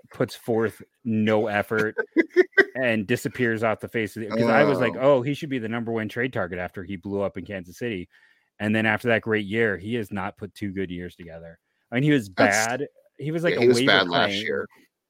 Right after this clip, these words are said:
Speaker 1: He was
Speaker 2: He was
Speaker 1: terrible
Speaker 2: bad
Speaker 1: last
Speaker 2: last
Speaker 1: year.
Speaker 2: year.
Speaker 1: He worked his way out of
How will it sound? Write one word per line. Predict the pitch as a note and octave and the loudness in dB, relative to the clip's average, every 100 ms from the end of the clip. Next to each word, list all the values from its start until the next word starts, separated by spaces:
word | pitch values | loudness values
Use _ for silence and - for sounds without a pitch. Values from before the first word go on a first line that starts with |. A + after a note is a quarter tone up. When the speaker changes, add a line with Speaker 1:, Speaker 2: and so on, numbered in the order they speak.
| _ | _
Speaker 1:
He | A#2+ | -12
was | A#2 | -12
Speaker 2:
He | - | -4
was | C#3 | -2
Speaker 1:
terrible | D3+ C#3 | 2 4
Speaker 2:
bad | F2 F#2+ | 4 2
Speaker 1:
last | |
Speaker 2:
last | - G2 | -2 -4
Speaker 1:
year. | F#2+ G#2+ | -4 -6
Speaker 2:
year. | - | -10
Speaker 1:
He | F#2 A2+ | -8 -6
worked | G#2 B2+ A#2+ | -2 -2 -2
his | B2 | -6
way | A2+ G#2+ | -2 -2
out | F#2 F2+ F#2 F#2+ _ | -2 -6 -6 -8 _
of | F#2 F2+ E2+ | -14 -12 -12